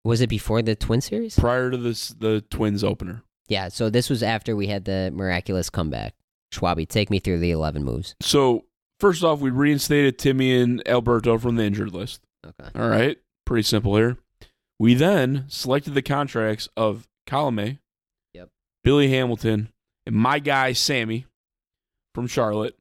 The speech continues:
Speaker 1: Sammy Peralta.
Speaker 2: Sammy Peralta, the one and only. Joe
Speaker 1: Rudy,
Speaker 2: Kelly.
Speaker 1: Rudy? Rudy?
Speaker 2: Ru-, Ru-, Rudy Peralta.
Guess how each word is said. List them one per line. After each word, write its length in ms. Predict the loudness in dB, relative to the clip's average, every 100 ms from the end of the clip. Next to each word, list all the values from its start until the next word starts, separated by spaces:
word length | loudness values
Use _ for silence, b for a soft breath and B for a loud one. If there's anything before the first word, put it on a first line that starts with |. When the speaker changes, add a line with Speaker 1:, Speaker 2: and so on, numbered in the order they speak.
| _ _ -8
Speaker 1:
Sammy 220 | -6 -6
Peralta. 440 | -6 -8 -10 -10 -4
Speaker 2:
Sammy 340 | 0 2 2
Peralta, 580 | 2 2 2 -2 -8 -10 -16 _ -8
the 60 |
one 200 | -2 2
and 140 | 2 2
only. 340 | 2 0 -2 -6 _ _ _ _ _ _ _
Joe 200 | 0 2
Speaker 1:
Rudy, 120 | 2 2
Speaker 2:
Kelly. 240 | 0 2
Speaker 1:
Rudy? 360 | 2 0 -4 -8 _ -12
Rudy? 300 | -10 -8 -6
Speaker 2:
Ru-, 260 | 0 4 6
Ru-, 180 | 6 4
Rudy 320 | 4 4 2
Peralta. 580 | 2 2 2 0 -4